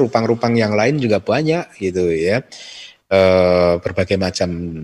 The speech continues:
jenis rupang gitu ya. Eh, kalau Anda di dekat ad-, Anda ada wihara yang bisa menerima, Anda bisa datang ke wihara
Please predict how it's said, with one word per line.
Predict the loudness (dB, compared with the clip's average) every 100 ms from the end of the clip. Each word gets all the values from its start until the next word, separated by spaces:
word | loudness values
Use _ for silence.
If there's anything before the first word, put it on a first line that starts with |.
| -6
jenis | -4 -2 0 2 0 -4 -6
rupang | -4 -2 -4 -6 -14 -10
gitu | -8 -4 -4 -6 _ _
ya. | -2 -2 -2 -6 -16 -20 -20 -20 -20 -20 _ _ _ _ _ _ _ _ _ -2
Eh, | 2 2 2
kalau | 0 0
Anda | 0 0 0
di | 0 -2
dekat | -2 0 -2 -4 -8
ad-, | -8 -8 _ _ _ -6
Anda | -2 0 0 0
ada | 0
wihara | 0 0 0 2
yang | 2 2 -2
bisa | -2 -4
menerima, | -2 -2 -2 -2 -4 -4
Anda | -4
bisa | -4 -4 -2 -4 -6 -10
datang | -6 -4 -6
ke | -4
wihara | -2 -2 -2 -4 -4 -6 -10 -12